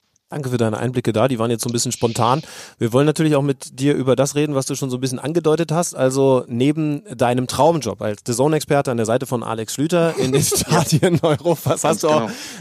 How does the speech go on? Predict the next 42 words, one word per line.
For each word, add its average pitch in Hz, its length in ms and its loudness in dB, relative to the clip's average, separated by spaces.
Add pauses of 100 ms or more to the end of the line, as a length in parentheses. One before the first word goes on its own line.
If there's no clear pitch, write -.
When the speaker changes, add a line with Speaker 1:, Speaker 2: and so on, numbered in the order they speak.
Speaker 1:
danke, 98 380 -8
Per. 107 260 -6
Hast 123 160 0
du 180 40 2
auch 175 60 4
noch 196 80 4
einen 185 100 0
richtigen 147 300 0
Job? 107 260 -2 (340)
Äh, 131 160 2
so 123 160 0
kann 151 140 2
man 147 80 6
es - 100 0
<laughs> 143 40 -10
vielleicht 139 260 0
bezeichnen. 143 520 0
Und 143 140 -2
zwar 139 280 2
bei 131 140 2
der 127 140 2
Arsenal 147 540 -2
Academy. 123 580 -2 (380)
Wir 127 200 0
haben 175 120 2
hier 175 80 4
Speaker 2:
Genau. - 100 0
Speaker 1:
schon 151 240 0
Spieler 185 340 2
gehabt, 151 260 0
wir 139 120 4
haben 143 100 2
hier 143 100 0
schon 135 100 -6
Trainer 170 340 2
gehabt, 151 300 -4
wir 139 100 0
haben 131 120 0
Manager 175 340 2
gehabt. 170 400 -4
Wir 139 180 2
haben 160 400 0